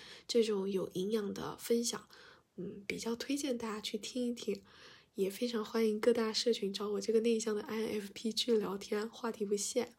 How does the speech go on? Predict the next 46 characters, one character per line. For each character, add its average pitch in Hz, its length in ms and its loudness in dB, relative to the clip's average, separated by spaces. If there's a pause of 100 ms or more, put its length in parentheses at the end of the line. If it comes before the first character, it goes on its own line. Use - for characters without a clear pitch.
(680)
啊， 208 180 -2
回 214 240 4
归 247 160 8
主 208 180 2
题， 196 320 -2 (300)
就 262 120 -2
是 262 220 4 (160)
为 320 160 6
什 262 140 0
么 196 100 0
今 233 160 2
天 262 160 -2
想 190 220 -4
分 285 340 -4
享 247 380 -4 (180)
表 185 260 0
达 - 220 -6
的 240 80 -2
勇 247 380 -2
气 - 400 2 (540)
啊？ 254 400 -6 (120)
这 285 160 -2
个 240 80 2
嘛， 196 240 0 (260)
就 - 200 -2
虽 330 200 4
然 240 380 0 (160)
我 190 380 2 (100)
本 190 160 0
人 185 240 -2
是 240 220 2
一 233 80 6
个 226 120 4
内 254 220 0
向 226 240 0
值 190 300 -2
九 - 200 -4
十 - 280 0
的 196 120 0
人， 165 320 -2 (340)
呃， 190 180 -2
我 202 180 0
也 202 100 0
非 214 200 0
常 196 200 -2
的 196 220 -4